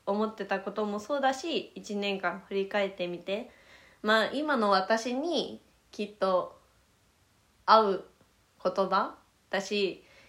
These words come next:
今私がたまたまこのタイミングでまた「タイタニック」っていう映画を見返して、この言葉がいいなって思った理由ってきっと、なんか、うーん、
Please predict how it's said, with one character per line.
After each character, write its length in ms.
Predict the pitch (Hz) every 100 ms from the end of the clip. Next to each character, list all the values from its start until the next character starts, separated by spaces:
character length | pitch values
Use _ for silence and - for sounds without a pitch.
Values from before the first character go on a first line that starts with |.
| _
今 240 | - 320 320
私 400 | 285 240 233 226
が 120 | 240
た 120 | 240
ま 140 | 233 240
た 120 | 247
ま 160 | 247
こ 140 | 240 233
の 160 | 226
タ 180 | 220 233
イ 80 | 226
ミ 160 | 220 220
ン 80 |
グ 100 | 220
で 360 | 220 247 208 -
ま 120 | 202
た 120 | 196 202
「タ 180 | 233
イ 80 | 208
タ 120 | 214
ニ 180 | 214 196
ッ 60 | 196
ク」 60 |
っ 20 | 190
て 160 | -
い 100 | 190 190
う 40 |
映 200 | 185 196
画 120 | 196
を 120 | 196
見 120 | 196 196
返 220 | 202 208
し 100 | -
て、 460 | 320 311 214 - - - - -
こ 140 | 240
の 120 | 233 226 -
言 260 | 240 240 226
葉 140 | 247
が 320 | 208 190 - -
い 180 | 269 254
い 20 |
な 140 | 240
っ 100 | 294
て 180 | - - -
思 200 | 202 208
っ 120 | -
た 200 | 180 175 -
理 200 | 190 196
由 140 | 190
っ 20 |
て 240 | 190 - 175
き 140 | -
っ 20 | - -
と、 340 | 185 170 - -
な 180 | 220 202
ん 40 |
か、 300 | 196 185 - - _ _ _ -
う 80 | 190
ー 20 |
ん、 600 | 190 190 180 175 170